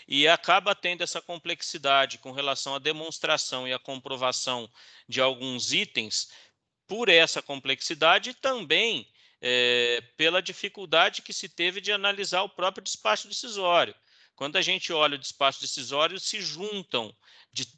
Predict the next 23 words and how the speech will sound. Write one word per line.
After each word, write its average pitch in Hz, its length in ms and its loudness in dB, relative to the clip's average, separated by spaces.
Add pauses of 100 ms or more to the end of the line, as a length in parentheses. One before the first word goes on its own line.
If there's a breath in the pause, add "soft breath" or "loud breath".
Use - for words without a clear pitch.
(100)
de, 131 260 4
diversos 139 540 0
elementos, 165 580 2
diversos 139 680 0
itens 151 640 -2 (300 loud breath)
dentro 143 480 0
de 131 120 -8
uma 143 180 -2
determinada 131 1080 0 (120)
nomenclatura 156 1080 0 (340 loud breath)
e 147 140 0
até 170 320 4
a 208 80 4
própria 196 340 -4
defesa 180 560 -2
fica 175 380 -6
um 190 100 -8
pouco 170 480 -8
complicada. 139 880 2 (540 soft breath)
Então, 175 300 0
nesse 226 420 0
sentido, 156 760 -2 (520)
muito, 160 760 -6